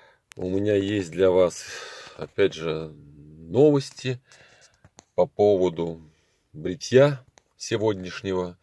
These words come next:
Я приехал как из мастерской, побрился сразу, протестировал на радостях бритовки. И мне вот щас, пока вот, вот мотался, вот из машины вам вещаю, картинку какую-нибудь вставлю, иначе тут вообще нечего смотреть, в принципе.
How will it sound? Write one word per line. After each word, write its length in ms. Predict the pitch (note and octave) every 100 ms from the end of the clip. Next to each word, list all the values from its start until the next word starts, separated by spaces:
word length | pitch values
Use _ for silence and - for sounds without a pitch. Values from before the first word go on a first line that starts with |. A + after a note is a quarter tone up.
| _ _ _ _ _ _
Я 160 | - F#2+
приехал 480 | - F2 G2+ F2+ D#2+
как 160 | E2
из 80 | D#2+
мастерской, 460 | D#2+ E2+ F2+ F#2 E2
побрился 560 | E2 D#2+ B2+ D3 -
сразу, 420 | A#2+ A#2+ A#2+ G#2 G2+
протестировал 920 | F#2 E2 F2+ - - C3 C#3 C3+ A#2+
на 120 | A#2+
радостях 500 | A#2 G#2 G2+ - F#2+
бритовки. 540 | G2 G#2+ F#2+ - F2+ - - - _ _
И 140 | - B2
мне 180 | C3
вот 140 | A#2+ -
щас, 180 | - G#2+
пока 300 | - - G#2+
вот, 180 | G2
вот 320 | F#2+ F2+ F2 _
мотался, 520 | F#2 F#2+ A#2+ B2 -
вот 180 | F2 F2 - _ - _ _ _ _
из 140 | -
машины 440 | F#2 G2+ - A#2+ G#2+
вам 360 | F#2 F#2 F2 - _ - - - - _
вещаю, 520 | G2 F#2+ - C3 A2+
картинку 480 | - G2+ - A#2+ -
какую-нибудь 420 | - - G2 F#2
вставлю, 580 | - - A#2 A#2+ F#2+ E2 F2 D#2+
иначе 340 | D#2+ F#2+ F#2+ -
тут 140 | -
вообще 200 | F2+ F2+
нечего 260 | F#2 E2+ F2
смотреть, 340 | - E2+ E2
в 40 | -
принципе. 320 | E2+ D#2 _